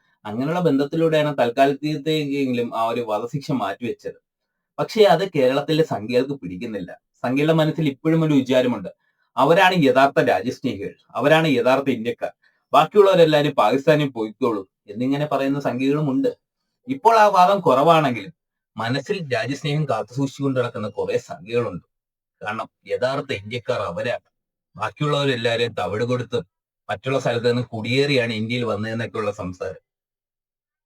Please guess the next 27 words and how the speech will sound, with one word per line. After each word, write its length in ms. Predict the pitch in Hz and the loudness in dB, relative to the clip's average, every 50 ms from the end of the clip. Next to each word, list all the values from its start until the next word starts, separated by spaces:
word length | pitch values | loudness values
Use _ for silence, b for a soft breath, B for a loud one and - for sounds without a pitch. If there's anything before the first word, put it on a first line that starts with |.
| _ _ _ _ _ _ _ - | _ _ _ _ _ _ _ -12
എന്തായാലും 360 | 90 87 85 - - 120 135 139 | -8 -4 -4 -4 -2 -2 -4 -4
രണ്ടായിരത്തി 420 | 123 120 104 101 101 104 107 113 120 120 | -4 -4 -6 -4 -4 -4 -4 -4 -2 -2
പതിനാലിന് 360 | 127 127 131 165 143 147 147 143 | -2 -2 -2 -2 -4 -4 -4 -6
ശേഷമാണ് 300 | 143 - 160 147 147 147 | -6 -4 -4 -2 0 2
ആ 80 | 139 139 139 | 2 2 2
ഒരു 80 | 143 147 | 2 2
സംസാരം 420 | 156 135 135 - 151 143 139 139 139 | 0 0 0 0 -2 -2 -2 -2 -2
തുടങ്ങിയത്. 440 | 143 123 127 139 156 151 123 113 135 - _ b b b b b b b _ - | 0 0 0 0 -2 -2 -2 -2 -4 -8 _ b b b b b b b _ -4
ഒടുക്കം 380 | 180 185 180 180 180 - 208 202 | 0 0 0 0 0 -2 -2 2
രണ്ടായിരത്തി 440 | 196 180 170 170 170 180 180 180 196 175 | 2 2 4 4 4 4 4 2 0 0
പത്തൊമ്പതിന്റെ 400 | 180 170 - 175 175 180 180 180 | 0 0 0 0 -2 0 2 4
അവസാനം 340 | 170 165 160 - 175 170 170 160 151 | 4 4 4 4 2 2 2 2 2
കേരളത്തിൽ 360 | 156 151 156 160 156 156 160 151 | 4 4 4 2 2 2 2 4
ആ 80 | 143 143 147 | 4 4 4
ഒരു 140 | 151 156 156 156 - _ _ _ | 2 2 0 -2 -2 _ _ _
സംസാരം 380 | - 143 139 139 151 147 143 147 | -4 -4 -2 0 0 0 2 0
നിൽക്കുകയും 400 | 143 127 120 117 - 143 143 139 135 | 0 -2 -2 -2 -2 0 0 0 0
ചെയ്തായിരുന്നു. 460 | 131 110 104 110 127 123 - 87 - _ _ _ _ _ _ - | 0 -2 -2 -2 -4 -4 -4 -8 -14 _ _ _ _ _ _ -8
കാരണം 180 | 113 120 127 - - | -6 -6 -4 -4 -2
കേരളത്തിൽ 460 | - - 107 107 117 120 117 - 131 135 127 - - | -2 -2 0 0 0 -2 0 0 -2 -2 -2 -4 -4
ചെറിയൊരു 360 | 139 127 127 131 135 131 139 139 135 | -4 -2 0 0 0 0 0 0 0
കലാപം 340 | 123 120 123 123 123 127 131 135 | 0 0 0 0 -2 -2 -4 -4
ഉണ്ടാക്കാനും 400 | 127 127 123 120 123 120 127 135 135 127 | -2 -2 -2 -2 -4 -4 -6 -4 -4 -4
സംഘികൾ 240 | 110 110 127 127 | -4 -4 -4 -6
ശ്രമിച്ചിരുന്നു, 540 | 123 - 107 107 120 - - 147 123 110 98 - - 135 | -6 -6 -8 -10 -10 -10 -10 -10 -10 -10 -12 -12 -12 -10
അറിയാമല്ലോ. 520 | - 120 127 139 139 143 131 113 - - - _ _ _ _ _ _ _ _ _ - | -6 -4 -2 0 0 0 -2 -4 -6 -10 -14 _ _ _ _ _ _ _ _ _ -10
നമ്മുടെ 300 | 113 117 120 117 120 | -8 -6 -2 0 2